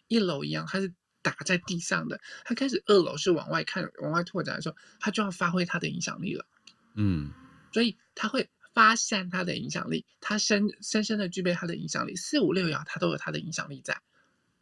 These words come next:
Speaker 2: OK。
Speaker 1: 不像一二三爻是专注在自己的身上，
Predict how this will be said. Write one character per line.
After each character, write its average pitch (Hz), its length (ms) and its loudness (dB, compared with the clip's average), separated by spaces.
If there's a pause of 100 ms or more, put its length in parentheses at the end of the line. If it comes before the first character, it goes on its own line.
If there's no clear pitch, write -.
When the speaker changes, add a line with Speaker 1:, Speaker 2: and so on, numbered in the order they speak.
(280)
Speaker 2:
OK。 82 380 -6
Speaker 1:
不 - 60 -6
像 196 220 0
一 196 200 2
二 190 180 6
三 165 240 -2
爻 156 180 -2
是 156 120 -4
专 165 260 2
注 180 120 0
在 156 100 0
自 156 140 -4
己 151 100 -4
的 - 120 -6
身 147 200 -6
上， 151 200 -2